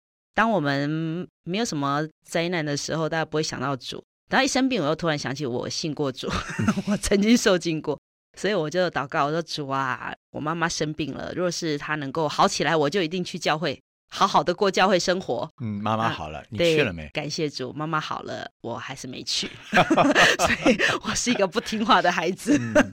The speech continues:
Speaker 2: 那这样时间像你信主，一直到你开始聚会，
Speaker 1: 嗯哼。
Speaker 2: 中间有多长的时间呢？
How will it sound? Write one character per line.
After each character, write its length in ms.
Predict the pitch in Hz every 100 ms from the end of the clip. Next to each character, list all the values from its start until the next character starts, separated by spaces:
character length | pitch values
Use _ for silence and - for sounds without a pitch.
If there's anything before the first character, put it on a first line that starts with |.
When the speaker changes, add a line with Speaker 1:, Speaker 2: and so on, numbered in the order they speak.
| 285 - _
Speaker 2:
那 120 | - 175
这 120 | 220
样 120 | 175
时 160 | - 131
间 180 | 143
像 220 | 131 143 104
你 140 | 87
信 260 | - 127 98
主， 220 | 78 69
一 80 | 95
直 120 | 110
到 200 | 107 90
你 140 | 76
开 220 | 69 - 92
始 160 | - -
聚 160 | 95
会， 300 | 82 180 - -
Speaker 1:
嗯 180 | 175 170
哼。 60 |
Speaker 2:
中 140 | 175 120
间 120 | 113
有 100 | 78
多 160 | 82
长 220 | 95 - 69
的 80 |
时 160 | - -
间 240 | - -
呢？ 80 | -